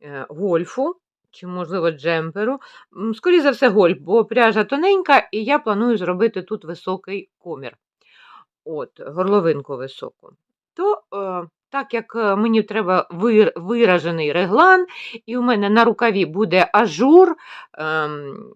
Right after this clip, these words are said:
е, ниточка буде з люрексом, і мені треба підчеркнути, взяти нібито в рамочку то-, той, ем... на рукаві візерунок, то я для себе вигадала ось такий візерунок. Е, ну, як вигадала?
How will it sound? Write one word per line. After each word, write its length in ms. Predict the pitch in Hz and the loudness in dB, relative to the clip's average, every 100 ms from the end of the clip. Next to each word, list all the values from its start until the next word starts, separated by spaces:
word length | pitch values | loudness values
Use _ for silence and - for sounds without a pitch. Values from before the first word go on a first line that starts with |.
| - | -14
е, 200 | 139 147 _ _ _ _ _ - | -12 -12 _ _ _ _ _ -8
ниточка 600 | 220 233 220 - - 208 | -4 0 0 -2 0 0
буде 360 | 185 175 190 | 0 0 0
з 120 | 151 | 0
люрексом, 800 | 220 349 349 320 - - 311 311 - - - | 6 6 8 4 0 2 2 2 -4 -20 -8
і 60 | 208 | 0
мені 180 | 339 | 2
треба 320 | - 262 269 262 | 6 8 8 6
підчеркнути, 800 | 262 - - 240 240 294 254 | -10 -8 -4 -2 0 0 0
взяти 460 | 196 175 240 247 - | -2 2 2 2 0
нібито 480 | 202 226 196 208 208 | 0 2 0 -2 -4
в 80 | 190 | 2
рамочку 640 | 208 175 143 131 - 156 | 6 4 2 -10 -12 -16
то-, 260 | 139 156 - - | -8 -8 -8 -10
той, 340 | 175 147 139 - | -6 -6 -6 -10
ем... 540 | 120 147 147 143 139 _ _ | -6 -4 -4 -6 -14 _ _
на 160 | 165 175 | -10 -8
рукаві 380 | 165 - 160 160 | -8 -8 -6 -6
візерунок, 480 | 156 214 403 466 349 - - - | -2 4 6 4 2 -6 -18 -6
то 80 | 311 | 4
я 140 | 480 | 6
для 160 | 381 494 | 6 2
себе 260 | 359 294 | 4 4
вигадала 600 | 233 277 277 220 233 196 - | 6 6 6 6 6 6 4
ось 200 | 302 - | 0 0
такий 440 | 196 202 247 247 _ _ - - | -6 0 -2 -2 _ _ -20 -8
візерунок. 680 | 185 233 262 202 139 131 - - | -2 4 6 4 2 -6 -10 -8
Е, 280 | 160 151 - | -4 -4 -4
ну, 100 | - | 0
як 240 | 370 233 - | 4 4 6
вигадала? 560 | 185 156 143 135 131 | 2 2 -2 -2 -4